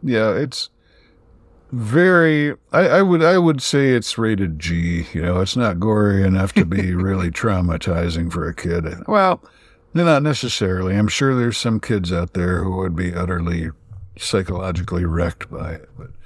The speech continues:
Speaker 1: to me, it was not a particularly horrific scene. It was more, uh, uh, sort of a facepalm <laughs> in the effects world. But,
Speaker 2: Mm-hmm.
Speaker 1: yeah, I've seen worse, too.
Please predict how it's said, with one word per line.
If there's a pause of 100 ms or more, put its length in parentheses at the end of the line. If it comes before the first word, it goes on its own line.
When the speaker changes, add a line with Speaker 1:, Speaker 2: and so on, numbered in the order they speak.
(300)
Speaker 1:
to
me,
it
was
not
a (600)
particularly
horrific
scene.
It
was
more,
uh,
uh,
sort
of
a
facepalm (680)
<laughs>
in
the
effects
world. (460)
But,
Speaker 2:
Mm-hmm.
Speaker 1:
yeah, (260)
I've
seen
worse,
too.